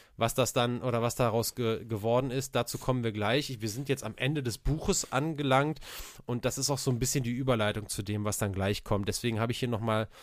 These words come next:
ähm, zwei kleine Passagen rausgesucht. Die eine heißt „Die Macht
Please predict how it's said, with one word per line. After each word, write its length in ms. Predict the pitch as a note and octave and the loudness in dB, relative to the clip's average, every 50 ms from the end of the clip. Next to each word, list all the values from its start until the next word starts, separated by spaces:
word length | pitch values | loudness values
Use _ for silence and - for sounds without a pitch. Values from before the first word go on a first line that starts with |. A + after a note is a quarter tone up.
| - - - - - - _ _ _ - | -20 -20 -20 -20 -20 -20 _ _ _ -4
ähm, 440 | G2+ G2+ G2 G2+ G2 G2 G2 F#2+ - - - - - - _ _ _ _ _ - - - - | -2 0 0 0 0 0 -2 -4 -6 -10 -18 -20 -20 -20 _ _ _ _ _ -10 -10 -6 -4
zwei 240 | - - A#2+ C3 C3 | 0 2 2 2 4
kleine 240 | - D3 B2+ B2+ | 4 4 4 4
Passagen 460 | - - A#2 - - A#2+ A2+ A#2 A#2 A2 | 4 4 2 2 2 2 2 2 0 0
rausgesucht. 680 | F#2+ G#2+ A#2+ A#2 - - A#2+ A2 A#2+ A#2+ A#2 - - | 0 0 0 0 -2 -4 -4 -2 -2 -2 -2 -2 -4
Die 80 | C3 - | -4 -2
eine 260 | - G#2+ A#2 A#2+ A2 | 0 0 0 0 0
heißt 280 | G#2+ A2+ A2+ - - - | 0 0 0 -2 -2 -4
„Die 60 | G#2+ | -2
Macht 400 | G#2 A2 B2+ C#3 - - - | 2 2 2 0 0 -6 -12